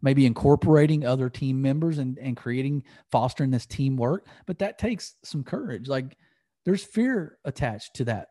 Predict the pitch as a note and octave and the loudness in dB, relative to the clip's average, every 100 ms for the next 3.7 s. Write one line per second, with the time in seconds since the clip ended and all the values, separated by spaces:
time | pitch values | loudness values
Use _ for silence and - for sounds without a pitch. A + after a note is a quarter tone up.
0 | - - C3 - A2 G2+ - C#3 C3+ B2+ | -6 -2 0 0 -2 -4 -6 0 0 0
1 | - - D3+ F3 E3+ - _ C3+ E3 A3 | -8 -6 0 2 0 -4 _ 2 2 2
2 | F3+ D#3 C#3 B2 A#2 A#2+ A#2+ A#2 A2+ A2 | 0 -2 -2 -2 -2 0 0 -2 0 -2
3 | G#2+ G2+ B2 E3+ - C#3+ C3 | -2 -2 -4 -4 -4 -2 -2